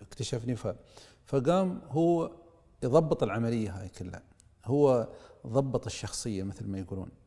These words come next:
عدل مسارها. قليل من الآباء يكتشف أبناء من الداخل، دائمًا نكتشفهم من مساراتهم الخارجية، بس ال-، إن يغوص في داخل أبنائه هو هذا شيء كان عجيب بالنسبة لنا نحن.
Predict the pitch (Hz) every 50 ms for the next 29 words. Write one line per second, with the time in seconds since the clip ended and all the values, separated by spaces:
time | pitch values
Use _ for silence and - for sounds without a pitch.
0 | _ - 120 113 101 98 113 107 104 101 98 - - 117 101 85 85 - - -
1 | - - _ _ _ - - - - - - - - _ _ - - - - 139
2 | 180 202 185 170 165 160 151 139 131 127 127 120 127 151 151 151 - 151 127 -
3 | - - 135 123 135 117 - - - - - - - - - 131 113 107 143 147
4 | - 135 127 123 131 131 107 92 110 107 98 - - 95 - - - - _ _
5 | _ - 131 123 123 127 120 117 117 - - 120 - - 147 147 160 156 131 117
6 | 117 117 113 110 - 117 113 123 123 113 - 113 101 - - 101 101 104 95 -
7 | 104 98 90 - - _ _ _ _ _ _ _ 113 110 - - 120 101 101 98
8 | - - - - - - - - - - _ - 110 110 110 110 110 123 160 165
9 | 147 110 - - - - - - _ _ _ _ _ _ _ - 120 113 101 143
10 | 156 151 147 143 131 117 113 113 117 139 156 170 202 196 190 - - - - _
11 | _ _ - 127 120 120 131 120 110 - - 135 113 110 - - - - 120 107
12 | 95 101 98 92 95 113 101 95 101 104 98 - - - 98 95 90 90 90 -
13 | - -